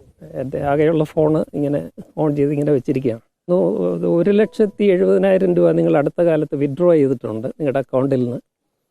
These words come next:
അതുകൊണ്ട് അടയ്ക്കണമെന്ന് പറഞ്ഞു. നാളെ നിങ്ങളെ റിലീസ് ചെയ്യും, നാളെ കോടതി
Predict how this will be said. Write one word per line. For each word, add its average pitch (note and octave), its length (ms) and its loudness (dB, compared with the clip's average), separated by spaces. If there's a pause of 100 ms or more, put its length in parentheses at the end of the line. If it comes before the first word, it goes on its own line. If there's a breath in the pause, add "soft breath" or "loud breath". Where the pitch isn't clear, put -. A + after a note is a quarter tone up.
(480)
അതുകൊണ്ട് D#3+ 300 2
അടയ്ക്കണമെന്ന് B2+ 520 0
പറഞ്ഞു. G3 420 -14
നാളെ E3+ 440 0 (180)
നിങ്ങളെ F3+ 300 0
റിലീസ് E3+ 340 -2
ചെയ്യും, E3+ 300 0 (420)
നാളെ E3 460 -6
കോടതി D#3+ 560 -4